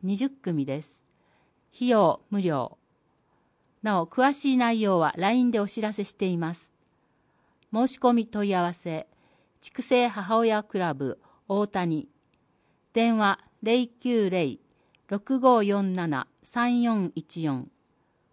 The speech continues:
親子で学び、楽しく遊べる子育てイベント。一、親子で工作学習、手作りお雛様。親子で楽しく私だけのお雛様を作りながら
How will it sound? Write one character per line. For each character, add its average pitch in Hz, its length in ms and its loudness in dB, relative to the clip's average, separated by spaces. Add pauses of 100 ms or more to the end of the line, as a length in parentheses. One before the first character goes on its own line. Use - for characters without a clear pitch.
(1080)
親 277 220 2
子 233 140 -2
で 196 120 0
学 175 280 -4
び、 151 200 -10
楽 226 240 -2
し - 100 -8
く 233 120 0
遊 190 240 0
べ 175 100 0
る 151 120 -4
子 - 100 -12
育 254 280 -2
て 254 120 -2
イ 220 80 -2
ベ 185 140 -2
ン 151 80 -4
ト。 117 240 -12 (1080)
一、 208 400 -8 (400)
親 285 200 4
子 226 120 -2
で 180 120 2
工 202 200 -4
作 226 300 -4
学 208 220 -6
習、 143 360 -6 (240)
手 208 140 -8
作 254 240 -4
り 240 100 0
お 190 120 -4
雛 185 240 -4
様。 139 380 -10 (960)
親 277 220 2
子 233 100 0
で 185 140 0
楽 180 260 -4
し - 120 -14
く 147 240 -8
私 233 340 -6
だ 269 120 0
け 262 120 -2
の 190 100 0
お 160 40 -2
雛 220 220 -2
様 196 280 -2
を 165 100 -4
作 - 220 -10
り 214 100 -4
な 190 140 -4
が 156 100 -6
ら 120 160 -6